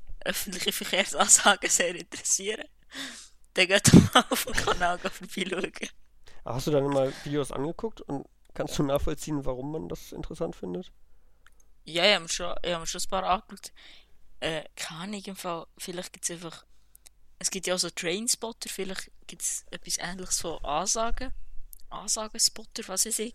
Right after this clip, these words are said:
Speaker 2: Hm.
Speaker 1: <laughs> Oder, äh, vielleicht gibt's einfach Leute halt, die wirklich wissen, wie das dort hier tönt oder so.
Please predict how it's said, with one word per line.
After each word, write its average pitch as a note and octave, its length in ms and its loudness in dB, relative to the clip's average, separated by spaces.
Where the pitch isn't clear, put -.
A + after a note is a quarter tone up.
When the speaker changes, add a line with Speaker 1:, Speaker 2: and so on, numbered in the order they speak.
Speaker 2:
Hm. C3 120 -8
Speaker 1:
<laughs> - 520 -4
Oder, F#3+ 260 0
äh, F#3 300 8
vielleicht F#3+ 260 -2
gibt's - 200 -2
einfach F3 380 -6
Leute F#3+ 260 -6
halt, F3+ 140 -2
die F3+ 140 -2
wirklich F3+ 380 -4
wissen, F#3 260 4
wie E3+ 60 -6
das D#3+ 180 0
dort E3+ 180 -6
hier - 160 -12
tönt F3 320 -8
oder G#3 160 -6
so. G#3+ 240 -2